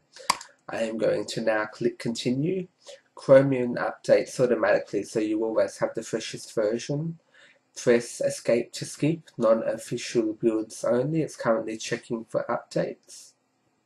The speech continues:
Okay, now it wants me to sign in. If you don't have a Google account, you can create a Google account now. You may also skip the sign in and browse as a guest. In this, um,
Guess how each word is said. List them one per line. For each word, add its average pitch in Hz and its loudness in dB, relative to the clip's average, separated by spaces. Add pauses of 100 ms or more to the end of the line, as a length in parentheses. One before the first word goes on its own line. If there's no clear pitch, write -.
(1200)
Okay, 127 4
now 120 6
it 110 4
wants 127 0
me 139 0
to 120 0
sign 117 0
in. 156 2
If 135 0
you 127 0
don't 123 4
have 120 0
a 117 -4
Google 117 4
account, 117 0
you - -4
can 113 -8
create 107 2
a 107 -2
Google 113 -2
account 120 -2
now. 117 0
You 117 0
may 107 0
also 110 -2
skip - -4
the 117 -6
sign 113 0
in 127 -2
and 120 -2
browse - -2
as 117 -14
a 113 -4
guest. - -4 (500)
In 160 6
this, - 0
um, 107 0